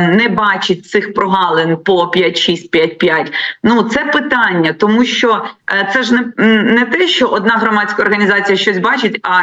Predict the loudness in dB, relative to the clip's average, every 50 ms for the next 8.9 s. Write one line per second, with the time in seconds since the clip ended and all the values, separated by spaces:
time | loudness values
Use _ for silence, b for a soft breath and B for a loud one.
0 | 0 2 2 2 2 2 0 -2 0 0 -2 0 0 0 0 0 -2 -2 -2 -2
1 | -2 0 2 2 2 2 2 0 0 0 2 2 2 2 2 0 -2 -2 -2 0
2 | 2 2 2 2 2 2 0 0 -4 -4 -6 B B B B B B 0 2 2
3 | 4 2 2 2 2 2 2 2 0 0 0 0 0 0 0 -2 0 0 2 2
4 | 2 2 2 0 0 0 0 0 0 -4 -10 _ _ 0 2 2 2 2 2 2
5 | 2 2 2 2 2 2 0 0 -2 -2 -2 -2 -2 -2 0 0 0 2 2 2
6 | 2 2 2 0 -2 -2 -2 -4 -2 -4 -6 -10 _ _ _ -4 0 2 2 2
7 | 2 2 2 4 2 2 0 -2 -2 -2 -2 -2 0 0 0 0 -2 -4 -2 0
8 | 2 2 4 4 2 2 2 2 2 2 2 0 -2 -2 -2 -4 -4 -4